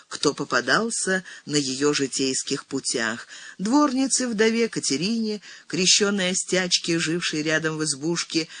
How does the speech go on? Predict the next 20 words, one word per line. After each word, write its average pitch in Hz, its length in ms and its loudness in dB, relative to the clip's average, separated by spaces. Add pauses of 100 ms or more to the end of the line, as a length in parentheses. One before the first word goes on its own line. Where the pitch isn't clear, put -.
(140)
поварихе 262 480 2
Кузьминишне, 233 920 0 (260)
приехавшей 196 720 2
с - 120 0
Тихоном 185 420 0
из 180 120 2
Москвы 165 600 0 (260)
и, 156 200 2
при 151 200 2
всяком 151 420 0
случае, 147 480 2
клянущей 151 920 2
Сибирь, 151 640 0 (420)
мамушке, 285 560 4
нянюшке, 254 560 2
сыночка 220 520 2
Васеньке, 196 720 2 (180)
Артемьевне, 247 1080 2 (300)
да 208 160 2
Иванушке, 156 1040 6